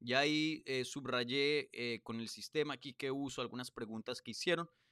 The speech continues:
pero los invito, si, si quieren hacer una pregunta, pónganla ya y yo se las voy a contestar,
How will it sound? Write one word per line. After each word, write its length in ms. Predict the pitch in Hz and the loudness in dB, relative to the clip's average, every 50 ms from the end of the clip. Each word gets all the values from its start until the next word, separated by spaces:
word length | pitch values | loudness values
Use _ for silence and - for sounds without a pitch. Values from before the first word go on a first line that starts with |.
| _ _ - | _ _ -8
pero 140 | 120 117 117 | -4 -2 -2
los 160 | 113 - - | -2 -2 -2
invito, 380 | 110 117 135 135 127 - 131 | -2 0 0 -2 0 -2 -4
si, 320 | - - 113 110 107 92 80 | -4 -4 -6 -6 -6 -8 -8
si 160 | - - 98 | -12 -12 -8
quieren 180 | - 120 117 127 | -6 -6 -4 -4
hacer 160 | 113 104 117 | -4 -4 -2
una 160 | 120 123 - | -4 -4 -4
pregunta, 580 | 117 107 101 101 117 117 113 - 123 113 110 - _ _ | -2 -6 -4 -4 -4 -6 -2 2 2 2 2 0 _ _
pónganla 640 | - 123 123 123 120 120 120 117 117 120 120 120 - | -8 -6 -6 -4 -4 -4 -4 -4 0 0 0 0 0
ya 340 | 107 101 98 117 131 123 - _ _ _ _ _ _ _ _ - | -4 -8 2 4 4 4 4 _ _ _ _ _ _ _ _ -14
y 100 | - 101 | -12 -6
yo 140 | 104 110 107 | -6 -4 -4
se 100 | - 113 | -4 -4
las 140 | 110 107 101 | -4 -6 -4
voy 160 | 98 101 104 | -2 -4 -4
a 40 | 101 | -4
contestar, 640 | - - 110 101 - 98 - - - 98 82 - | -4 -8 -10 -10 -10 -14 -14 -6 -4 -4 -4 -6